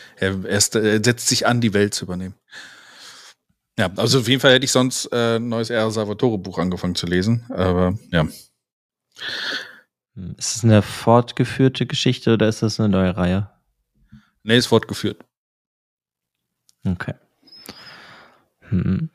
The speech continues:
Speaker 1: Hm.
Speaker 2: Spannend. Tja, mal gucken, ob das dann irgendwann ankommt. Aber gut, ich meine, ich weiß ja schon, du hast eh auch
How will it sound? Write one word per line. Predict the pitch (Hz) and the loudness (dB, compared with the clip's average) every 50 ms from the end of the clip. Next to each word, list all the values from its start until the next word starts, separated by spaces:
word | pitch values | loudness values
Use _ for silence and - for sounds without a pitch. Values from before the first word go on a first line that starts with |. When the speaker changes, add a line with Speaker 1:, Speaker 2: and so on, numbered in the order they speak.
| _ - - - - - - - - - - - - _ - | _ -20 -20 -20 -20 -20 -20 -20 -20 -20 -20 -20 -14 _ 2
Speaker 1:
Hm. | 107 104 110 110 101 95 92 85 80 78 78 | 6 8 8 8 8 8 6 6 6 6 6
Speaker 2:
Spannend. | 80 82 82 80 87 - - - - - _ _ _ _ _ _ _ _ _ _ _ _ _ _ - _ _ _ _ - - - - - - - - - - | 6 6 4 4 2 -2 -4 -10 -12 -16 _ _ _ _ _ _ _ _ _ _ _ _ _ _ -20 _ _ _ _ -20 -20 -20 -20 -18 -16 -14 -10 -8 -4
Tja, | 92 90 85 92 | -4 -4 0 0
mal | 101 104 | 0 0
gucken, | - - - - - 135 131 | 0 -2 -4 -2 0 0 0
ob | 120 - | 0 0
das | - 120 - | -2 -4 -2
dann | - 120 113 | -2 -2 -2
irgendwann | 110 104 104 113 92 | -2 -2 -4 -4 -4
ankommt. | 92 117 110 - 95 104 | -4 -6 -6 -2 0 2
Aber | 113 113 127 | 2 2 2
gut, | - 156 131 | 2 0 -2
ich | - - | -2 -4
meine, | 131 127 120 | -4 -4 -4
ich | 107 - - - | -4 -6 -4 0
weiß | 123 127 139 131 - | 0 0 0 0 -2
ja | 123 107 | -4 -4
schon, | - - 117 104 | -2 -4 -4 -4
du | 110 | -4
hast | 104 - - | -4 -6 -4
eh | 107 113 113 | -4 -4 -4
auch | 107 | -4